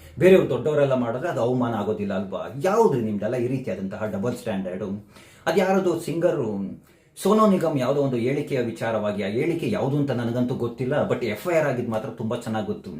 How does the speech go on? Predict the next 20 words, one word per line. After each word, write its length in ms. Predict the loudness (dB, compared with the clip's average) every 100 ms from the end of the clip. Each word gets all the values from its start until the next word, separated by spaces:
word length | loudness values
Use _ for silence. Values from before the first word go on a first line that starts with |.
| -14 -18 _ _ _ -16 2
ಸೋನು 280 | 4 4 2
ನಿಗಮ್ 260 | 2 2
ಹೇಳಿಕೆಗೆ 680 | 2 0 -2 -4 -4 -6 -8 -20 _ _ -6
ಎಫ್ 240 | 0 6
ಐ 20 | 6
ಆರ್ 140 | 6
ಆಗುತ್ತೆ. 720 | 0 -2 -8 -12 -12 -14 -20 _ -20 _ 4
ಅದೇ 440 | 6 6 0 -6
ಕಮಲ್ 260 | -4 0 0
ಹಾಸನ್ 280 | 0 -2 0
ಹೇಳಿಕೆಗೆ 520 | 0 0 -2 -4 -2
ಏನೂ 440 | -2 2 6 6
ಇಲ್ಲ, 300 | 6 -2 -4
ರಿಕ್ವೆಸ್ಟ್ 420 | -8 -4 -4 -4
ಮಾಡ್ಕೊಳ್ತಾರೆ 580 | -4 -4 -4 -6 -4 -4
ಇಲ್ಲಿನ 240 | -2 -2 -2
ರಾಜಕಾರಣಿಗಳು, 760 | -4 -6 -6 -2 -2 -4 -10 -12 -16 _ _ -4
"ನೀವೊಬ್ರು 380 | 2 2 4 4
ಮೇರು 320 | 4 4 4
ನಟರಿದ್ದೀರಾ, 680 | 2 2 0 0 0 2 4